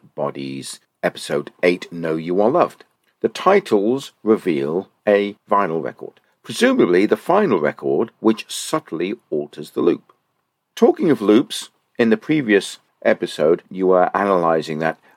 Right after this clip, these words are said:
I don't think the characters are repeating a loop or are conscious of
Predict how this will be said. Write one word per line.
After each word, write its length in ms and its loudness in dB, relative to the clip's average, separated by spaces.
I 100 -2
don't 300 2
think 320 0
the 80 0
characters 800 -2
are 440 0
repeating 960 -4
a 80 -4
loop 420 -6
or 220 2
are 240 2
conscious 920 -2
of 240 -2